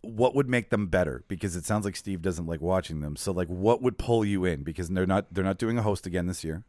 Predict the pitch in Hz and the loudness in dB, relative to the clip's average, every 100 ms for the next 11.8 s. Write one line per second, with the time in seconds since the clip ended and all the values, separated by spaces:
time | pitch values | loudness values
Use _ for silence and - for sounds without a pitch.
0 | - 85 80 90 87 87 76 82 85 92 | -8 -6 -2 0 0 0 -4 -6 -2 0
1 | 92 85 87 95 - - - - _ _ | 0 -2 -6 -6 -14 -20 -20 -20 _ _
2 | _ 107 104 104 101 98 90 87 - 87 | _ -2 0 0 2 2 2 2 -2 -4
3 | 78 - 95 78 69 - - 85 80 82 | -4 -6 -6 -6 -6 -12 -4 -4 -4 -6
4 | 80 82 71 - - 85 65 85 78 80 | -4 -4 -6 -12 -12 -10 -8 -10 -8 -8
5 | 73 73 - - 76 - 78 71 73 71 | -8 -10 -12 -14 -12 -10 -10 -8 -8 -8
6 | 69 - - 147 127 127 120 113 90 87 | -10 -8 -2 0 2 2 2 0 -2 -4
7 | 82 80 - - - - 87 82 80 80 | -4 -8 -8 -20 -20 -8 -4 -2 -4 -2
8 | 104 117 104 107 104 95 82 80 80 - | 2 2 4 4 4 2 -4 -2 -4 -2
9 | 117 107 - 98 92 92 78 80 71 - | -4 -4 -4 -6 -6 -8 -6 -8 -8 -12
10 | 78 76 73 - 92 82 76 92 80 - | -10 -10 -10 -12 -10 -8 -6 -6 -6 -6
11 | 82 101 101 98 98 95 95 | 0 2 2 2 -2 0 -2